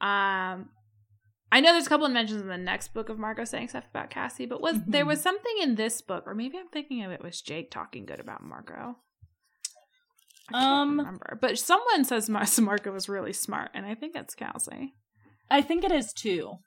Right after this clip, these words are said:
Speaker 1: I know Jake says it for sure, but he, well, he says, like, "Marco just gets from point A to point B lots, lots faster than other people."
Speaker 2: I feel,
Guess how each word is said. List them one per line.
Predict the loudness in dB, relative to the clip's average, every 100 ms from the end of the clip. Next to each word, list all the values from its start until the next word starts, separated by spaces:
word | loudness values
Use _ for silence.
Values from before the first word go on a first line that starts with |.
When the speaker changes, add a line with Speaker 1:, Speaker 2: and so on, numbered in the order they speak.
| _ _ _ _ -8
Speaker 1:
I | 0
know | 2
Jake | 4 4 4
says | 2 0 0
it | -4 -8
for | -8
sure, | -6 -4 -4 -4
but | -2
he, | 0 4
well, | 8 10 10
he | 6 2
says, | 4 2 2
like, | 0 0 0
"Marco | 0 2 0
just | -2 -4
gets | -4
from | -4 -8
point | -6 -6
A | -6
to | -8
point | -10 -10 -10
B | -8
lots, | -8 -6 -6 -4
lots | -6 -4
faster | -8 -8 -8
than | -8
other | -10 -10
people." | -10 -10 -10 -12 -14 -20 -20 -20 -20 -20 _ _ _ _ -20 _ _ _ 2
Speaker 2:
I | 6 6 4 0
feel, | -6 -8 -2 2 2 0 -4